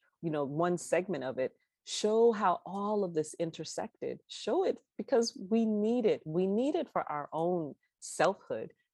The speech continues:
We need it so we can make sense of our lives, so we can interact with our peers, right? And that we don't feel denigrated when someone says, "What are you mixed with?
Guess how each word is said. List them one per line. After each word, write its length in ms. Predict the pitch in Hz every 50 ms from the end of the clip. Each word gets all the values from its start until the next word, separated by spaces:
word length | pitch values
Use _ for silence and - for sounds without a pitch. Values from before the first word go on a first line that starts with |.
| _ _ -
We 100 | 208 214
need 160 | 214 240 262 277
it 160 | 269 220 -
so 140 | - 190 170
we 140 | 170 196
can 200 | 175 - 165 165
make 180 | 160 151 151 -
sense 400 | - - - - 180 190 175 -
of 120 | 170 156
our 140 | 156 143 135
lives, 680 | 135 135 127 131 156 185 175 147 135 135 143 - - - _ _ _ _ _
so 120 | - - 175
we 140 | 170 180 175
can 120 | 175 - -
interact 640 | - 180 175 - 160 151 156 175 185 151 - - -
with 140 | 151 151 -
our 140 | 139 139 143
peers, 680 | - - - - 160 185 185 - 69 71 - - - -
right? 340 | - 139 139 143 165 185 180 - _ _ _ - - _ _ _ -
And 180 | 175 180 180
that 140 | 180 170 -
we 120 | 180 190 185
don't 200 | 185 170 - - -
feel 180 | - 202 196 196
denigrated 760 | 165 143 180 185 196 190 175 151 165 156 147 139 143 127 147
when 160 | 151 147 143
someone 320 | - - 160 156 151 147 143
says, 300 | - 147 135 135 - -
"What 100 | - 208
are 60 | 294 349
you 100 | 330 220
mixed 340 | 180 175 - - - -
with? 180 | - - -